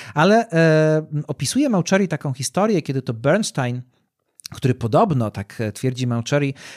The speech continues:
był takim człowiekiem bardzo sympatycznym. Człowiekiem, który również miał swoje wielkie ego, ale nie potrzebował go pompować aż tak bardzo jak na przykład Karajan czy wielu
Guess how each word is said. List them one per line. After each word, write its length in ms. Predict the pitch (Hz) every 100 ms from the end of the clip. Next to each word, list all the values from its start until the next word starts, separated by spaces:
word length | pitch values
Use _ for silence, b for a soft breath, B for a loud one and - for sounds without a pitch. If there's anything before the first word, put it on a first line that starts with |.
| B
był 100 | 139
takim 260 | 131 139 143
człowiekiem 460 | - 143 208 202 175
bardzo 200 | 170 170
sympatycznym. 800 | 170 156 - 139 - 110 95 107
Człowiekiem, 420 | 135 160 185 170
który 500 | - - 160 156 156
również 440 | 165 196 185 -
miał 160 | 143 143
swoje 260 | - 139
wielkie 380 | 127 131 - 135
ego, 380 | 131 127 170 311 B B B
ale 180 | 143 147
nie 120 | 156
potrzebował 540 | 156 - 175 247 277
go 100 | 185
pompować 580 | 165 165 160 175 160 - -
aż 220 | 160 -
tak 180 | 151 139
bardzo 300 | 143 143 139
jak 120 | -
na 80 | 123
przykład 260 | - 131
Karajan 420 | - 139 123 104
czy 120 | 104 117
wielu 180 | 120